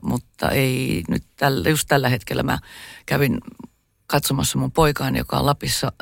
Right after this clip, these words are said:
äh, töissä tän talven ja sain olla siellä hänen kanssaan muutaman päivän ja, ja nyt tulin sitten Helsinkiin ja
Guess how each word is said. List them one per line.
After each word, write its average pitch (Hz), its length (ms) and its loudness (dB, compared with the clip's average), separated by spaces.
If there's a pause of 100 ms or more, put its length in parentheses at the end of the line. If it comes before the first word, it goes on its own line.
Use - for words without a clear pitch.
äh, - 420 -4 (1040)
töissä 160 680 2
tän 127 180 2
talven 143 600 0
ja 135 220 0 (120)
sain - 280 -2
olla 135 180 -2
siellä - 280 -2
hänen 78 200 0
kanssaan 82 560 -2 (180)
muutaman - 440 0
päivän 78 420 0
ja, 55 140 -4 (240)
ja - 100 -2
nyt - 200 -2
tulin 107 220 -4
sitten 135 280 -2
Helsinkiin 143 560 0
ja - 160 2